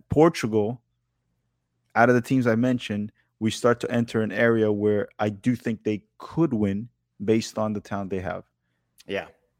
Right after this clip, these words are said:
Speaker 1: Right? Just like I mentioned, what's funny is this, I put England in tenth and Uruguay in ninth, but I actually believe England could win if they caught fire or had a better coach.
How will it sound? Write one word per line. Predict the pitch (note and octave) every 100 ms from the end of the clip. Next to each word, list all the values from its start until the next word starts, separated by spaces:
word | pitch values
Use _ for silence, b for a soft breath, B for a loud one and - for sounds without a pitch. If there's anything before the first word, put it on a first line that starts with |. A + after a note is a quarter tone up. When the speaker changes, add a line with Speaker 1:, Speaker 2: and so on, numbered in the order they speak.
| _
Speaker 1:
Right? | A#2+ G#2+ A#2
Just | D3 -
like | F#3+ E3
I | C3+
mentioned, | C3+ C#3 C3 A#2
what's | C3 C#3+ -
funny | F3+ F#3
is | C#3+
this, | A#2+ B2+
I | G#2+
put | - E3
England | C3 C#3 C3 A#2
in | G#2
tenth | - C3 A2 - -
and | A2
Uruguay | A#2 A#2 A2
in | G#2
ninth, | A#2 G2+ G2 _ b b
but | -
I | B2+
actually | D3 D#3+
believe | C3+ B2+ -
England | C3 C3 B2 A2+ _
could | - - F#3
win | A#2+ A2+ C3
if | A2+ -
they | A#2+ A#2 - _ _ _ _ _
caught | A#2+ A2+
fire | - B2+ A#2+
or | A2+
had | A2
a | G#2+
better | A2 G#2
coach. | - A#2 - -